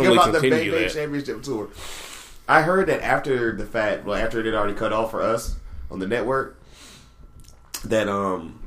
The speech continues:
Speaker 2: William Regal came out and Johnny Gargano got, like, a big ass, like, you know, applause and shit.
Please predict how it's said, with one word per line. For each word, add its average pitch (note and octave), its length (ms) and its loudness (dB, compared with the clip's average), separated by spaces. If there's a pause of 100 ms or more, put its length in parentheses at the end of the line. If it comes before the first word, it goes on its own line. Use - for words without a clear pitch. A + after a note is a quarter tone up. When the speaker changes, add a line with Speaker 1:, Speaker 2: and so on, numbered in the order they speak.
(160)
Speaker 2:
William A#2+ 220 2
Regal A#2 260 2
came A2+ 280 0
out G#2+ 380 2
and G2 220 -6
Johnny A2 220 -2
Gargano G#2+ 460 -2
got, G2 180 0
like, G2+ 120 -4
a G2 60 -6
big G2+ 260 -4
ass, G#2 360 0
like, F2 260 0 (560)
you - 60 -2
know, F2+ 220 -2
applause G#2 480 2
and G2 120 -6
shit. G2+ 420 -2